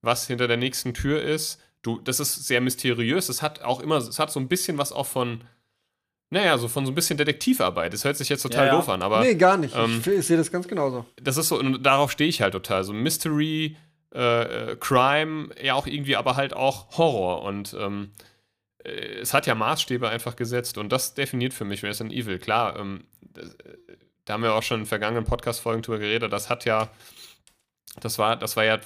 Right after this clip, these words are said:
Speaker 1: damals wirklich, wirklich, äh, ja, wa-, also für mich war das was Neues einfach und, ähm, hab ich so vorher noch nicht gesehen in dem Stil.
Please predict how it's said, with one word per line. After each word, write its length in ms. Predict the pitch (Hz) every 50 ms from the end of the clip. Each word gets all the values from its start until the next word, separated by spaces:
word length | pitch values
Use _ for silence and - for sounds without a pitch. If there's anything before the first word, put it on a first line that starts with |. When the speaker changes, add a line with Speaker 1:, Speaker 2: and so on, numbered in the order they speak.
| - - -
Speaker 1:
damals 340 | - 107 113 113 113 110 -
wirklich, 340 | 123 120 120 113 113 - -
wirklich, 340 | 110 110 110 113 110 110 -
äh, 40 | - - - - - - - - - - - - - - - - - _ _ _ - _ _ _ _ _ _
ja, 280 | - 110 107 101 95 95
wa-, 120 | 110 - - - 62 - - - - - - -
also 160 | 117 107 101
für 100 | - 120
mich 220 | 120 135 139 -
war 100 | 117 104
das 140 | 104 98 -
was 100 | 104 -
Neues 360 | 110 104 117 120 98 95 -
einfach 380 | 76 85 92 95 - 90 90 -
und, 260 | 98 95 95 87 -
ähm, 200 | 95 95 92 92
hab 100 | 90 87
ich 100 | - -
so 120 | - 117
vorher 200 | 113 - 113 113 113
noch 60 | 110
nicht 140 | 113 117 - -
gesehen 300 | 110 101 107 113 123 117
in 60 | 101 98
dem 160 | 98 95 98
Stil. 380 | - - 101 98 104 120 120